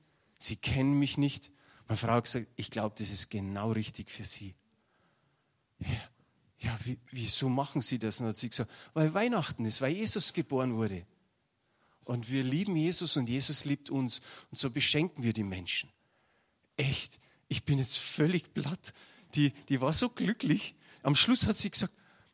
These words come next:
"Darf ich Sie umarmen?" Und mal schauen, was daraus wird.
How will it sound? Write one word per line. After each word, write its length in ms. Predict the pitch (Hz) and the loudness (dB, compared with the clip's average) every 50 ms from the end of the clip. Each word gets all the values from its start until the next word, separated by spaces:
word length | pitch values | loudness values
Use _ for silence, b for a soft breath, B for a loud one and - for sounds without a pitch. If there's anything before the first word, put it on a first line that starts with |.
| b b - | b b 4
"Darf 240 | - - 139 165 196 | 6 6 4 2 -4
ich 180 | 220 180 - | -4 -2 0
Sie 160 | - - 220 | 2 2 2
umarmen?" 640 | 208 190 165 127 131 170 262 262 240 165 - 247 240 - - _ - - - - - - - - B B B B B B B B B B B B B B _ _ _ _ _ _ _ _ _ _ _ _ _ _ _ _ _ _ | 2 2 2 4 6 6 6 6 6 6 4 4 0 -6 -16 _ -20 -20 -20 -14 -12 -10 -10 -12 B B B B B B B B B B B B B B _ _ _ _ _ _ _ _ _ _ _ _ _ _ _ _ _ _
Und 200 | - 127 120 139 | -6 -4 -2 0
mal 140 | 175 190 | 0 2
schauen, 360 | 175 - - - 180 214 190 156 | 2 2 0 0 0 0 0 2
was 160 | 131 120 - - | 2 0 0 -2
daraus 360 | - 131 127 135 127 - - | -2 -2 0 0 0 -2 -2
wird. 380 | 151 180 185 - - - - | -2 -2 -4 -4 -6 -12 -12